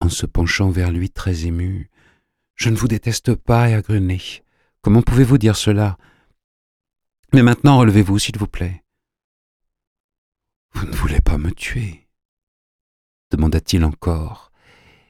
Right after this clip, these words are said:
et elle lui redit sur un ton consolateur, presque maternel : «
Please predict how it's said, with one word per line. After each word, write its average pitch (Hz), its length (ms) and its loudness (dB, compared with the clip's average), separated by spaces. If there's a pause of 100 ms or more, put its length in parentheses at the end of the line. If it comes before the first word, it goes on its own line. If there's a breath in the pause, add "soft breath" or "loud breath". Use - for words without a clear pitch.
(240 soft breath)
et 82 80 -2
elle 85 140 2
lui 85 180 0
redit 87 340 -2
sur 87 260 -4
un 85 80 -2
ton 90 200 -8
consolateur, 85 760 -6
presque - 340 -8
maternel : « 90 880 -6